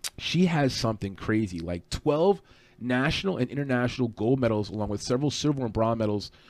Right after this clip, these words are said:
throughout her time in judo. So she's a former judo, like, national and world champion, and she has fought none other than Ronda Rousey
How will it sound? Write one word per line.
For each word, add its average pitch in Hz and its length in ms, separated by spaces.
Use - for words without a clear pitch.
throughout 110 220
her 120 100
time 107 260
in 95 140
judo. 113 500
So - 140
she's - 180
a 226 80
former 135 560
judo, 120 540
like, 95 240
national 120 680
and 104 160
world 104 200
champion, 110 440
and 110 140
she 156 300
has 139 220
fought 131 340
none 127 200
other 120 280
than 110 360
Ronda 107 500
Rousey 98 560